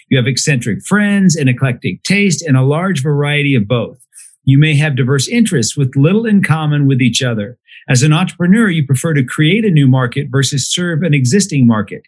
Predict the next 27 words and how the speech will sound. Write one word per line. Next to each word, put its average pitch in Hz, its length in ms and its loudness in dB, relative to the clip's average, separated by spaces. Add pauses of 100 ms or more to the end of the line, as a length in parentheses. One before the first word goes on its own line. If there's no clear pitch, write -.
(320)
You 127 200 4
love 180 280 2
to 214 60 2
be 214 160 2
different, 143 500 -2
think 214 300 0
differently, 160 540 -2
and 123 140 2
challenge 147 420 -2
virtually 160 500 -2
anyone 175 440 0
or 135 100 0
anything 151 520 0
that 127 120 -2
is 117 140 -4
too 208 300 4
rote 147 320 0 (320)
or 151 160 2
conventional. 135 720 0 (260)
People 208 260 2
with 202 160 2
your 180 240 0
why 143 260 -2
often 170 340 -4
accomplish 147 600 -2
amazing 143 680 2
feats. - 460 -2